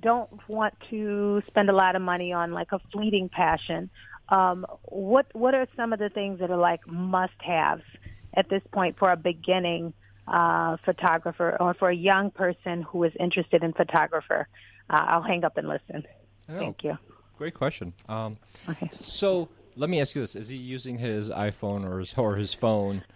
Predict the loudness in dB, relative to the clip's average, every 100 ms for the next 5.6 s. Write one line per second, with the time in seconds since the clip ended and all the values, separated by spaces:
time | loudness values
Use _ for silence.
0 | -20 -20 -20 _ -6 -4 -4 -2 -4 -4
1 | -10 -18 -20 -20 -20 -20 -20 -12 -12 0
2 | 2 4 4 2 4 2 2 -2 -2 -4
3 | _ _ -2 0 0 -2 -2 0 0 -2
4 | -2 -2 -2 -2 -4 -2 -2 -2 -2 -6
5 | -16 -20 -20 _ -16